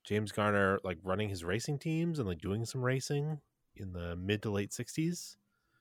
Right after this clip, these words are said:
maybe early seventies. Uh, I think it's on Paramount Plus when I le-, when I looked it up last week. But, uh, you know, if you've got access to it, I think there's, like, a crummy quality version of it on YouTube.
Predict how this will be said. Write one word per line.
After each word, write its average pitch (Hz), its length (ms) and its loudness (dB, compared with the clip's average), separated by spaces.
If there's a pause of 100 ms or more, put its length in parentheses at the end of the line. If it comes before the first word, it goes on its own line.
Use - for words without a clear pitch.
(180)
maybe 95 200 -2
early 98 240 0
seventies. 113 720 -2 (1120)
Uh, 90 300 -2
I 98 100 -2
think 135 140 0
it's 131 100 -2
on 98 80 0
Paramount 92 420 -4
Plus - 500 -6 (180)
when 95 140 -8
I - 40 -4
le-, 98 200 -4
when 95 140 -4
I 92 60 -2
looked 98 160 -4
it 101 60 0
up 92 120 -4
last 95 260 -2
week. 101 300 -6 (1040)
But, 90 280 0 (200)
uh, 87 420 -4 (320)
you 90 100 -8
know, 85 80 -4
if 85 80 -8
you've 92 100 -10
got 101 120 2
access 98 380 -2
to 120 180 0
it, 127 120 0 (300)
I 131 140 4
think 160 160 4
there's, 127 180 8
like, 101 180 6
a 87 240 4
crummy 110 760 0 (800)
quality 107 360 4
version 101 320 4
of 101 120 2
it 110 100 2
on 85 120 -2
YouTube. 135 440 0